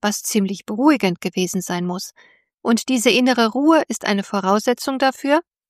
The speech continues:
dass unser Gehirn kreativ arbeiten kann. Das wäre immerhin eine einleuchtende Erklärung. Und noch ein anderer Aspekt macht Pflanzen so wertvoll für unsere Seele.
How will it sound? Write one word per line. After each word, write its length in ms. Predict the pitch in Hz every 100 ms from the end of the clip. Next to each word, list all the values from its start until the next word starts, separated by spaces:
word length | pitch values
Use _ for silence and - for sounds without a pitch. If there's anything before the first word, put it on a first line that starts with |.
| _
dass 160 | 226 214
unser 260 | 220 208
Gehirn 420 | 202 202 208 233
kreativ 520 | 220 226 208 202 208 -
arbeiten 480 | 180 180 175 - 196
kann. 260 | - 180 185 _ _ _ - _ _
Das 300 | 208 214 -
wäre 260 | 233 247 247
immerhin 380 | 247 269 285
eine 260 | - 220 220
einleuchtende 720 | 214 233 233 214 208 - 202
Erklärung. 680 | 202 196 - 175 170 175 190 _ _ _ _ _ _ -
Und 160 | 233
noch 160 | 247 254
ein 120 | 247
anderer 440 | - 330 349 262
Aspekt 420 | 185 - - 196 -
macht 220 | 196 -
Pflanzen 360 | 208 190 180
so 200 | 208 208
wertvoll 380 | 196 190 - 180 -
für 140 | 185
unsere 300 | 185 202 185
Seele. 360 | - 180 175